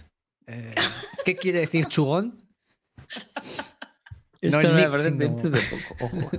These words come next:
Speaker 1: <laughs> Ojo, ¿eh?
Speaker 2: O ha hecho un viaje en el tiempo y ha vuelto para no perderse, porque dentro de un rato sí se lo había perdido, pero ahora ya no.
Speaker 1: Que es lo más
Speaker 2: ¿Quién sabe?
Speaker 1: lógico, claro. Es lo más lógico
Speaker 2: Claro.
Speaker 1: que sea eso.
Speaker 2: Más
Speaker 1: Tenemos
Speaker 2: sentido
Speaker 1: nuevo
Speaker 2: tiene.
Speaker 1: sonido. Tú este, Carlota, no sabes lo que es.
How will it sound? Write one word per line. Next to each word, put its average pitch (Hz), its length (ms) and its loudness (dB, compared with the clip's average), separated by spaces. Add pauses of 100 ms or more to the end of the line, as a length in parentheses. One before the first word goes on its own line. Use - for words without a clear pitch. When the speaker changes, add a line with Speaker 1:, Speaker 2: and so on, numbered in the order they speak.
(1160)
Speaker 1:
<laughs> - 0 -
Ojo, 139 280 -6
¿eh? 156 180 -4
Speaker 2:
O 135 180 4
ha 160 100 6
hecho 202 200 2
un 160 60 2
viaje 160 280 4
en 151 140 2
el 139 240 -4
tiempo 147 460 4
y 131 120 4
ha 139 40 6
vuelto 147 400 2
para 131 180 4
no 127 100 2
perderse, 127 440 2
porque 131 180 2
dentro 135 280 2
de 131 100 2
un 123 80 0
rato 131 240 2
sí - 120 0
se 139 140 0
lo 120 60 4
había 123 120 4
perdido, 120 440 0
pero 113 160 2
ahora 113 120 2
ya 107 140 -2
no. 185 180 -4 (540)
Speaker 1:
Que 143 120 0
es 131 100 0
lo 151 60 2
más 135 140 2
Speaker 2:
¿Quién 120 160 -2
sabe? 139 140 -4
Speaker 1:
lógico, 98 320 -16
claro. 104 320 -10 (180)
Es - 220 -20
lo 101 60 -12
más 92 120 -8
lógico 92 220 -6
Speaker 2:
Claro. 107 140 -2
Speaker 1:
que - 40 -6
sea 87 120 -10
eso. - 160 -16 (640)
Speaker 2:
Más 110 80 -10
Speaker 1:
Tenemos 180 240 2
Speaker 2:
sentido 214 40 2
Speaker 1:
nuevo 226 220 2
Speaker 2:
tiene. - 0 -
Speaker 1:
sonido. 175 480 2
Tú 165 120 2
este, 190 160 0
Carlota, 190 280 0
no 208 100 0
sabes 147 180 0
lo 123 80 -4
que 139 160 -2
es. - 340 -12